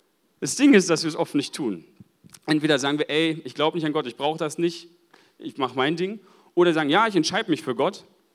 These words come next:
aber ich lasse den Heiligen Geist dann raus." Du kannst seit Jahren Christ sein, den Heiligen Geist in dir haben, aber sagen, "Ja, nee, ist grad dö-, lass mich mal machen, ich frag dich später um Rat." Und wir schieben ihn immer beiseite. Und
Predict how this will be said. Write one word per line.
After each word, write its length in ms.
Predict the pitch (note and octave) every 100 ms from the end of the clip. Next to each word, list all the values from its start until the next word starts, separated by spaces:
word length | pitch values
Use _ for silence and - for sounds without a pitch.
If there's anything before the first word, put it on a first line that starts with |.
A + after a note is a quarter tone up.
| _ _ _ -
aber 120 | B2+
ich 60 | D#3
lasse 180 | D#3 D#3
den 60 |
Heiligen 220 | C#3+ D#3
Geist 220 | C#3+ C#3 B2+
dann 80 |
raus." 420 | A#2 B2 G2+ - - _ _ _ -
Du 60 |
kannst 240 | F#3 C4+ -
seit 160 | E3
Jahren 320 | E3 F3+ F3
Christ 320 | D3+ G3 - -
sein, 320 | A#2 G#2+ G#2 - _
den 120 | C3+
Heiligen 240 | D3 E3+ D#3+
Geist 220 | D#3 D#3
in 100 | G3+
dir 120 | D3+
haben, 100 | C#3
aber 140 | C3 C3
sagen, 180 | C3
"Ja, 260 | A#2 A#2+ C#3
nee, 260 | C3+ C#3+ C#3
ist 200 | A#2 -
grad 240 | B2 B2+ _ A#2+
dö-, 300 | B2 C3 A2 - -
lass 180 | B2+ E3+
mich 120 | D3+
mal 100 | A#2+
machen, 340 | C3+ - E3 - - _
ich 80 | -
frag 200 | C#3 C#3
dich 100 | B2
später 300 | - C3+ G#2
um 100 | G2
Rat." 300 | F#2+ F#2+ - - - _ _ _ _ _
Und 120 | B2+
wir 80 | B2+
schieben 240 | - E3+
ihn 60 | D3+
immer 200 | F#3 D#3
beiseite. 580 | C3+ C3+ C#3+ D3 A2+ F#2+ _ _ _ _ _ _ _ _ _ _
Und 120 | -